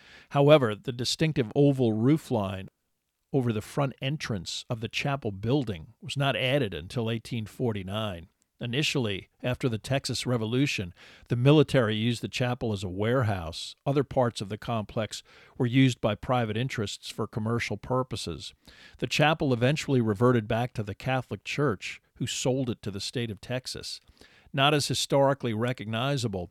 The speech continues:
the Long Barrack area was almost demolished before efforts in nineteen oh five by local philanthropists ensured that any remaining structures were preserved. The administration of the grounds was handled by an organization known as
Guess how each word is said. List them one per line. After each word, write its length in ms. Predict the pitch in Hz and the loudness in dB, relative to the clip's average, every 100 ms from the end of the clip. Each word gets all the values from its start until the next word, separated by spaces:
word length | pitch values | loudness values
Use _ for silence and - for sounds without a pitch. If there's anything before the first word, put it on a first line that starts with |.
| - _ | -14 _
the 100 | - | -8
Long 360 | 113 120 135 120 | 0 2 2 0
Barrack 420 | 110 123 135 127 | -2 0 0 0
area 460 | 113 104 101 90 95 _ _ - | -4 -4 -4 -6 -12 _ _ -2
was 120 | 120 | 2
almost 320 | 135 131 - | 2 2 -2
demolished 600 | 117 110 120 127 104 - | -4 -2 -2 -2 -6 -8
before 340 | 110 - 117 80 | -12 -4 -2 -2
efforts 380 | 123 123 104 107 | -4 -6 -8 -6
in 60 | |
nineteen 400 | 104 117 - 131 | -6 -6 -6 -6
oh 100 | 107 | -6
five 480 | 95 131 123 117 101 - _ _ _ _ _ _ _ _ | -6 -6 -4 -4 -8 -14 _ _ _ _ _ _ _ _
by 140 | 127 | 0
local 380 | 120 120 135 - | 2 4 2 0
philanthropists 1080 | 113 101 104 131 - 110 - 92 - - - - | -4 -4 -2 -4 -4 -6 -4 -6 -6 -6 -8 -4
ensured 640 | 139 113 - 143 135 127 | -4 -2 0 4 4 4
that 120 | 113 104 | 0 -4
any 200 | 139 139 | -2 0
remaining 520 | 117 104 120 123 113 | 0 -2 -2 -2 -4
structures 760 | 104 - 139 135 - 117 92 - | -6 -4 -2 -2 -2 -4 -4 -6
were 140 | 95 | -8
preserved. 800 | 92 95 92 107 127 95 76 - _ _ _ - | -6 -8 -4 -2 0 -2 -8 -18 _ _ _ -4
The 120 | 123 | -4
administration 800 | 113 131 147 - 139 143 - 135 | 0 0 0 0 0 2 0 -4
of 100 | 107 | -4
the 80 | 107 | -4
grounds 600 | 117 131 127 127 110 - - - - | 0 0 0 -2 -6 -10 -18 -16 -2
was 180 | 135 | -2
handled 400 | - 147 160 147 | 2 2 2 2
by 180 | 113 113 | 2 2
an 120 | 113 | 2
organization 800 | 120 135 127 117 127 127 135 110 | 2 2 0 -2 0 0 0 -2
known 380 | 113 117 123 123 - | -2 0 0 -2 -4
as 360 | 120 110 104 | -4 -2 -6